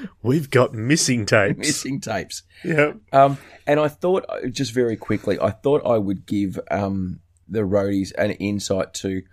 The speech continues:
Speaker 2: at least one of the missing tapes. Um,
Speaker 1: Oh, shit. <laughs>
Speaker 2: Well, it's just simply how we got here.
Speaker 1: Yeah, should we have discussed this before you got into this? 'Cause this worries me.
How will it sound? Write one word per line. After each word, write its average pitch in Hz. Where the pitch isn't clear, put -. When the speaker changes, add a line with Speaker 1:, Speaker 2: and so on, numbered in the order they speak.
Speaker 2:
at 104
least 123
one 98
of 95
the 107
missing 92
tapes. -
Um, 98
Speaker 1:
Oh, 98
shit. -
<laughs> 190
Speaker 2:
Well, 147
it's 147
just 202
simply 143
how 110
we 98
got 87
here. 127
Speaker 1:
Yeah, 127
should 170
we 320
have 359
discussed 127
this -
before 120
you 113
got 110
into 117
this? 147
'Cause -
this 165
worries 104
me. 95